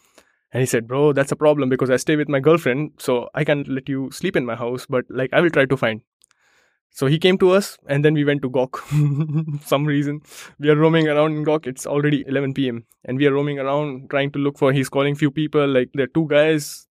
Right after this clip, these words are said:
they had need a place and they don't have any place to go. And I still haven't called my parents, so my parents are panicking because I forgot to call my <laughs> parents and tell them that I'm in Germany right now. I don't know how I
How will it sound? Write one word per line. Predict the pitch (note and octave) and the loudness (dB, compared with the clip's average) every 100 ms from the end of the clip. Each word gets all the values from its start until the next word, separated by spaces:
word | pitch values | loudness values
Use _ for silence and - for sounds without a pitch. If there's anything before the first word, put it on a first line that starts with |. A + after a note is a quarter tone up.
| C3+ | -2
they | C3+ | 0
had | C#3 C#3+ | 0 0
need | D3+ C#3+ | 0 0
a | |
place | D3+ D#3 D#3+ | 0 0 0
and | A#2 A#2+ | -4 -2
they | C#3 | -2
don't | C#3+ C#3+ | -2 -2
have | C3 | -2
any | D#3 | -2
place | D#3+ D#3 - | -2 -4 -2
to | D3+ D3 | -6 -4
go. | D#3+ _ - - | -8 _ -12 -2
And | C#3 | 0
I | |
still | C3 - F#3 | 0 2 2
haven't | D#3+ E3+ | 4 4
called | E3 D#3+ | 2 4
my | D#3 | 2
parents, | D3+ E3+ D#3+ | 2 -2 -2
so | |
my | C3 C3 C#3+ | -2 0 0
parents | D3+ D3 | 0 0
are | C3+ - | -4 0
panicking | C3 B2+ A2 A2+ _ _ _ _ _ - | 0 -2 -8 -12 _ _ _ _ _ -2
because | C#3 D3 | 2 2
I | C#3+ | 0
forgot | C#3+ D#3 | -2 -2
to | C3+ A#2+ | -2 -8
call | A#2 _ _ _ _ _ _ _ - C3 | -10 _ _ _ _ _ _ _ -6 -4
my | |
<laughs> | B2+ | 0
parents | D#3+ D#3+ D#3 | 2 2 0
and | D3 C#3+ | -2 0
tell | F3 F3+ | 2 2
them | F#3+ E3+ | 2 0
that | - F#3 | 2 0
I'm | F3 F3+ | 2 2
in | D#3+ | 4
Germany | F3 D#3 D3 E3+ | 2 0 0 0
right | D3+ | 2
now. | D#3 F#3+ F#3+ _ - - D3+ | 2 2 -2 _ -20 -20 -8
I | D3 | 0
don't | F3+ G3+ | 2 4
know | F3 | 4
how | |
I | F3+ | 4